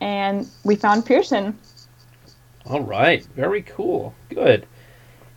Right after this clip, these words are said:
Speaker 2: And, um, how have you go, how have you been making the adjustment to, you know, virtual school, to doing your work online? How have you been, uh, making that adjustment?
Speaker 1: It's weird.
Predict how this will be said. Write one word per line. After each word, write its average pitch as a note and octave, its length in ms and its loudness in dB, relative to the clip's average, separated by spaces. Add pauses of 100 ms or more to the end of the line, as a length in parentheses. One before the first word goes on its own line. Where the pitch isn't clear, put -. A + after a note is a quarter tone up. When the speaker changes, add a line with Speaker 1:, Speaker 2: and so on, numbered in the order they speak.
Speaker 2:
And, G#3+ 460 10
um, G#3 260 8
how G#3+ 160 4
have A#3 140 6
you A3+ 100 -8
go, A3+ 320 0 (120)
how G3+ 180 4
have G#3+ 100 2
you G#3+ 80 -4
been G3 180 4
making G3 400 2
the G3 600 -2
adjustment D#3+ 800 2
to, C#3 640 2 (720)
you C3 100 -4
know, C#3 140 4
virtual D#3+ 560 4
school, F2+ 400 -10
to B2+ 260 -2
doing C#3+ 300 0
your C#3 120 6
work D3 280 2
online? C#3 580 4
How B2+ 260 0
have B2 120 -6
you C3 100 -4
been, A#2+ 220 -6
uh, A2 320 0 (440)
making C#3 320 0
that C3 160 4
adjustment? B2+ 560 -2 (920)
Speaker 1:
It's A4+ 300 4
weird. B3 800 4